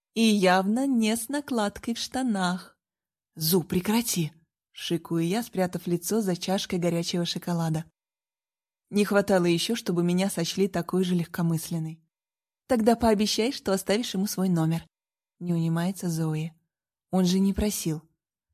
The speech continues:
«Вообще-то как раз собирался». Официант появляется с другой стороны зала, заставляя меня покраснеть, как фирменные скатерти в лимончелло. «Моя смена заканчивается через десять минут, и если у тебя нет планов...»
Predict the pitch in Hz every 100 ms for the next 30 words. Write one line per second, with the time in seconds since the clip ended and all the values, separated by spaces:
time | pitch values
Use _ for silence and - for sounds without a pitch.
0 | _ _ - 175 170 233 269 - 156 170
1 | 220 - 165 160 170 - 226 - _ _
2 | _ 165 - - 156 156 160 165 170 170
3 | 175 170 175 175 175 175 175 175 170 240
4 | 233 180 180 - 175 196 214 196 185 180
5 | 165 170 165 196 220 - 175 - - 208
6 | 214 202 202 - 175 165 175 - 175 170
7 | 170 170 170 170 160 160 160 _ _ _
8 | _ _ _ - 190 190 180 - 190 180
9 | 175 180 220 240 196 175 170 170 185 180
10 | 165 170 165 170 175 175 165 - 180 175
11 | 180 175 170 175 175 175 175 180 202 214
12 | -